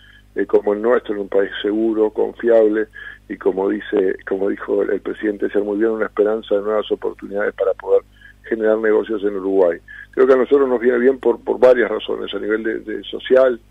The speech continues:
a nivel de educación, a nivel de un cambio, de un giro de un país que es un país que, que tiende a lo natural, que tiende a cuidar su medio ambiente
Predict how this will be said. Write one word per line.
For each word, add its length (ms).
a 40
nivel 220
de 80
educación, 800
a 80
nivel 220
de 60
un 140
cambio, 580
de 100
un 160
giro 300
de 60
un 100
país 260
que 100
es 80
un 100
país 240
que, 240
que 140
tiende 360
a 20
lo 120
natural, 500
que 100
tiende 300
a 40
cuidar 340
su 100
medio 220
ambiente 580